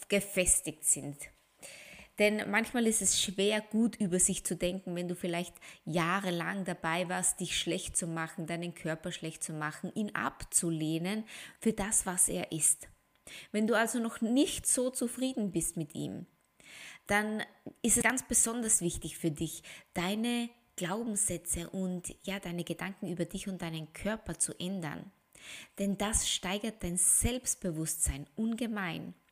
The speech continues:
Und das wiederum hilft dir so enorm viel beim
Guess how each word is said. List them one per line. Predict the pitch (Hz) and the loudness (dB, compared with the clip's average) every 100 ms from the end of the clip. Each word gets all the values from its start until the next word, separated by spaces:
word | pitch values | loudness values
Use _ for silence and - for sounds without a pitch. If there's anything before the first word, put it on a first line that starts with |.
| _ _ | _ _
Und | - 190 - | -2 -2 0
das | 202 277 294 - - - | -2 -2 0 -2 -2 -2
wiederum | 185 175 156 151 147 - - _ - | 0 0 0 -2 -4 -10 -20 _ -6
hilft | - 233 254 - - - | 0 2 0 -4 -8 -2
dir | 160 175 - - - | 0 0 -6 -18 -4
so | - - - 214 240 254 254 _ _ | 4 6 6 6 2 -2 -8 _ _
enorm | 180 180 175 180 185 185 190 - | -2 -2 0 -2 -2 -6 -10 -10
viel | - 156 156 156 _ _ - | -4 -2 -4 -10 _ _ -10
beim | 143 151 165 | -8 -8 -10